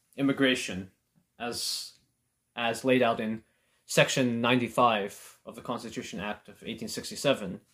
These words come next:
But in exclusive provincial jurisdiction, the, uh, federal government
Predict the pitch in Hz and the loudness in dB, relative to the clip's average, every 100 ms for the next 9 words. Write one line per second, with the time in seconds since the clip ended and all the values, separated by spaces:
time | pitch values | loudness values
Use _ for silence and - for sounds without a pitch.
0 | _ _ _ _ - 113 135 127 127 _ | _ _ _ _ -18 6 8 8 4 _
1 | _ _ _ _ _ _ _ _ _ _ | _ _ _ _ _ _ _ _ _ _
2 | _ _ _ _ _ _ _ _ _ _ | _ _ _ _ _ _ _ _ _ _
3 | - 151 143 - - 190 202 175 - _ | -2 2 2 0 6 8 8 6 0 _
4 | _ - 151 165 143 135 156 135 156 139 | _ -2 0 2 2 2 0 2 0 0
5 | - 107 104 - _ _ _ _ 107 127 | 0 -2 -4 -10 _ _ _ _ -6 0
6 | 123 120 113 113 107 98 _ _ _ _ | 4 4 6 6 4 0 _ _ _ _
7 | _ _ _ _ 151 143 139 151 135 131 | _ _ _ _ 0 4 6 6 6 4
8 | 117 | 0